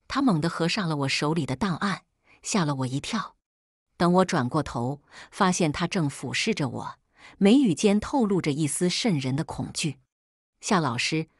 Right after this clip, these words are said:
做好你的本职工作就可以了，切记不要给学校惹一些不必要的麻烦。”我抬起头笑了笑道：“校长，我也得先了解学生们的信息，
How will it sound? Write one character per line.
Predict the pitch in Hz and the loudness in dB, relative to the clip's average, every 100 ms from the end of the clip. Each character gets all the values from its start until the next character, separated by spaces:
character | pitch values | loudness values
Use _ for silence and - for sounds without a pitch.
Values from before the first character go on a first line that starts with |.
| - - | -20 -8
做 | - 269 | 0 0
好 | - 214 | 2 2
你 | 240 | 2
的 | 185 | 2
本 | 180 143 127 | 0 -2 -2
职 | 156 | -2
工 | 165 240 | 2 2
作 | 247 208 135 | 2 0 -2
就 | 143 | -4
可 | - 131 | -4 -6
以 | 131 | -6
了， | 101 - _ _ _ _ _ _ | -8 -10 _ _ _ _ _ _
切 | - - 208 | -4 2 2
记 | 214 180 | 4 2
不 | 165 | 2
要 | 185 202 | 2 2
给 | 151 | -2
学 | 131 - 147 | -4 -2 -2
校 | - 151 | 0 -2
惹 | 135 139 | 0 -2
一 | 143 | -2
些 | - 170 | -2 -2
不 | 156 156 | 0 -2
必 | 233 185 | 0 0
要 | 160 | -2
的 | 131 | -2
麻 | 127 113 123 | -4 -4 -6
烦。” | 127 - _ _ _ _ _ _ _ - | -6 -8 _ _ _ _ _ _ _ -2
我 | 202 | 0
抬 | - 196 | 2 0
起 | 226 170 | 0 -2
头 | - 208 | -2 -2
笑 | - 247 | 0 0
了 | 165 | 0
笑 | - 196 135 | 0 -2 -2
道 | 135 135 _ _ - | -4 -6 _ _ -10
：“校 | - 320 175 | -4 -2 -2
长， | 131 - - _ _ _ - | -4 -6 -12 _ _ _ -4
我 | - 208 | 2 4
也 | 254 | 4
得 | 233 | 4
先 | 170 254 | 2 0
了 | 233 165 233 | 0 0 0
解 | 196 135 | 0 -2
学 | - 160 | 0 0
生 | 170 196 | 2 2
们 | 185 | 2
的 | 151 | 0
信 | - 175 | 0 -2
息， | 139 196 202 | 0 -2 -4